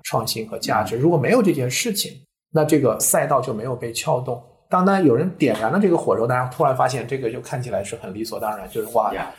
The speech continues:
Speaker 1: 这么大的一个事情。所以我觉得是非常中国互联网平台的这样的一个商业的 case。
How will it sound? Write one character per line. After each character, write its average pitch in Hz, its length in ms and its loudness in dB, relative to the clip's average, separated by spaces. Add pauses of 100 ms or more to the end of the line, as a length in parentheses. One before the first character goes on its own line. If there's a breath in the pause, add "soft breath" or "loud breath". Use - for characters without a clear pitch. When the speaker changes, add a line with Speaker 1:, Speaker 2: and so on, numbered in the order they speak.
(140 loud breath)
Speaker 1:
这 - 100 2
么 113 80 2
大 107 160 2
的 104 80 -4
一 101 140 -14
个 - 100 -18
事 - 160 -4
情。 - 160 -16
所 151 100 0
以 165 40 6
我 156 100 4
觉 147 80 2
得 156 60 2
是 156 160 0
非 180 200 -2
常 131 220 -2
中 143 160 0
国 117 140 0
互 120 160 -6
联 113 120 -4
网 104 340 -4
平 107 180 -16
台 - 260 -10 (100)
的 110 120 -4
这 117 100 -2
样 110 100 2
的 101 120 -10
一 - 20 -10
个 104 100 -10
商 107 240 -6
业 104 120 -10
的 101 140 -14
case。 - 340 -14